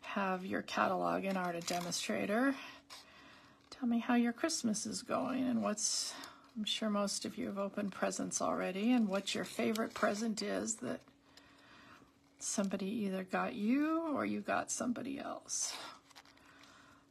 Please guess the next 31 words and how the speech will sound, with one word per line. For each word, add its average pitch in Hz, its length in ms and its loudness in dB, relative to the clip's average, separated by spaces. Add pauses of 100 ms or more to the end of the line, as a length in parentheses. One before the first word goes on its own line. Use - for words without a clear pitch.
(240)
I 202 80 -4
always 233 220 2
get 214 180 0
so 226 240 2
excited 202 580 2
when 190 280 0
I 175 120 -2
feel 185 300 -2
like 185 340 0
I 202 100 0
totally 208 720 -2 (1400)
hit 208 180 -6
the 196 80 -2
nail 185 260 0
on 185 240 0
the 170 60 -2
head 175 260 -2 (220)
with 175 100 -4
somebody - 460 0
with - 320 -4
the, 90 200 -2 (840)
with 196 220 -2
a 190 60 -2
present. 247 680 6 (1600)
That 214 120 -6
makes 214 300 -2
me 208 100 4
just 196 240 -2
feel 208 180 -2
so 226 220 2
good. 113 540 0